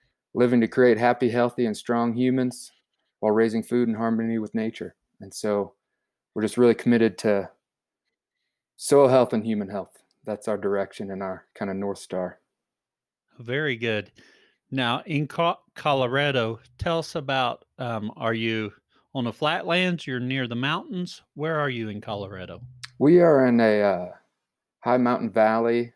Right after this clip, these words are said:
Speaker 1: located at about seven thousand feet. The, uh, town of Mancos is,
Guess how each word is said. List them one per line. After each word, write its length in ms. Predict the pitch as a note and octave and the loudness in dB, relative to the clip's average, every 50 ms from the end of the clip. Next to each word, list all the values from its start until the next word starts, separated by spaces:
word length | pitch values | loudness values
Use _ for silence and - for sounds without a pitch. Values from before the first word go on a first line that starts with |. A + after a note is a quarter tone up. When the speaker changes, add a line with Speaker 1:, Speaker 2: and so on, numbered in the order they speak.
| _ _ _ - | _ _ _ -6
Speaker 1:
located 380 | A2+ A2+ G#2 - A#2 G#2+ G#2+ | -6 -6 -4 -2 -2 -2 0
at 80 | G#2 G#2 | -2 -4
about 400 | G2 F#2 A2 G#2 G2 F#2 - _ _ _ _ _ _ | 0 0 0 0 0 -2 -4 _ _ _ _ _ _
seven 400 | _ - - - B2+ A#2+ A#2+ A2+ | _ -16 -4 -2 0 0 0 -2
thousand 560 | G#2+ - G#2+ G#2+ A2 A2+ A#2+ A2+ A#2+ A2+ G#2+ - | -2 -4 -4 -2 -2 -4 -4 -4 -6 -6 -8 -6
feet. 360 | - A#2+ A#2+ A#2+ B2 B2 - _ _ _ _ _ _ _ _ _ _ _ _ _ _ _ _ _ - - - _ _ - | -6 -4 -2 -2 -2 -4 -10 _ _ _ _ _ _ _ _ _ _ _ _ _ _ _ _ _ -20 -20 -20 _ _ -6
The, 440 | A#2 A2+ A2+ G#2+ G#2 G#2 G#2 G#2 | -4 -2 -2 0 -2 -4 -4 -4
uh, 240 | G2+ G2 F#2+ F#2+ F#2+ F#2+ - _ _ | -4 -4 -6 -8 -10 -12 -16 _ _
town 220 | - C3 B2 A#2+ | -2 0 0 2
of 60 | A2 | 2
Mancos 460 | G#2+ G#2+ G#2+ A2+ A2 - A#2 - - - | 2 2 0 0 0 -2 -2 -2 -2 -4
is, 300 | G#2 F#2 - - - | -4 -4 -4 -10 -16